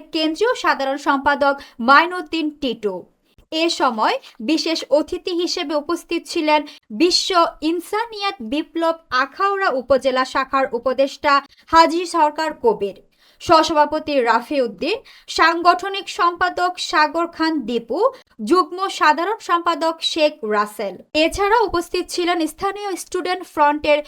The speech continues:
বিধান ভূঁইয়া, সজীব জোনায়েদ,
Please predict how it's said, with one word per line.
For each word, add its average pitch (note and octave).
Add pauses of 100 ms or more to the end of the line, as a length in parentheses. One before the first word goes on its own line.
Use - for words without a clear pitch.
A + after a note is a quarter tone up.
(180)
বিধান D#4+ (120)
ভূঁইয়া, A3 (340)
সজীব D#4+ (140)
জোনায়েদ, A#3